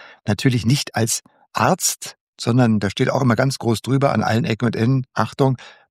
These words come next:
das ist ein Assistenzsystem zu Forschungszwecken. Guckt da rein und die Ergebnisse, die da rauskommen, äh, die sind keine Diagnosen, sondern die müssen halt alle validiert werden und können nur Em-, äh, Anregung sein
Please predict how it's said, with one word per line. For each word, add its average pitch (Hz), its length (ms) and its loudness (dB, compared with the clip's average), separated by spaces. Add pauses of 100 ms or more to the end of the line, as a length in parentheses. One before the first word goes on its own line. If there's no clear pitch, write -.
(120)
das 110 200 -2
ist - 160 0
ein - 60 0
Assistenzsystem 107 1000 -2
zu 113 140 -2
Forschungszwecken. 117 880 -2 (360)
Guckt - 260 -4
da 107 180 2
rein 113 340 2 (340)
und 104 200 -4
die - 80 -4
Ergebnisse, 120 380 0
die 120 40 4
da 110 60 4
rauskommen, 120 440 0 (480)
äh, 104 280 0
die 113 460 -4
sind 120 200 -2
keine 120 280 0
Diagnosen, 110 520 2
sondern 113 220 2
die 104 100 0
müssen 110 300 -2
halt 101 220 -2
alle 107 260 -2
validiert 101 520 -2
werden 107 320 0
und 95 260 -6 (260)
können 104 220 2
nur 110 160 2
Em-, 104 120 0 (100)
äh, - 60 -10
Anregung 104 680 0
sein 95 280 2